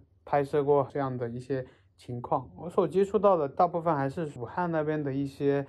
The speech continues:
医院里的，或者是武汉的市民家中的一种生活的状态。中小型企业的这种一片萧条，我回来看到还是蛮明显的。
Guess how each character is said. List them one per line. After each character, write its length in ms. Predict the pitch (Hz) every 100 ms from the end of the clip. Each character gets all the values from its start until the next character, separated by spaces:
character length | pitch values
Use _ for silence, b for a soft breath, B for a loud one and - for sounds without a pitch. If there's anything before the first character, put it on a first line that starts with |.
| -
医 120 | 190
院 280 | 214 240 175
里 160 | 104 104
的， 140 | 107 98
或 140 | 156
者 80 | 139
是 240 | 139 147 139
武 200 | 143 131
汉 260 | 127 190 156
的 160 | 139
市 60 | 190
民 240 | 151 135
家 240 | 135 156 156
中 160 | 156
的 100 | 147
一 80 | 143
种 240 | 143 120 120
生 220 | - 165
活 140 | 139
的 100 | 123
状 240 | 127 143 131
态。 200 | 135 127 B _ _
中 160 | 208 202
小 160 | 165
型 180 | 139 156
企 240 | 156 - 135
业 120 | 156
的 120 | 147
这 160 | 139 151
种 140 | 143
一 80 | 123
片 200 | 123 156
萧 280 | 139 151 151
条， 240 | - 123
我 140 | 123 127 -
回 200 | - 131
来 120 | 135
看 220 | - 151
到 120 | 143
还 120 | 131
是 80 | 127
蛮 200 | 143 123
明 220 | 135 123
显 220 | 135 131
的。 120 | 110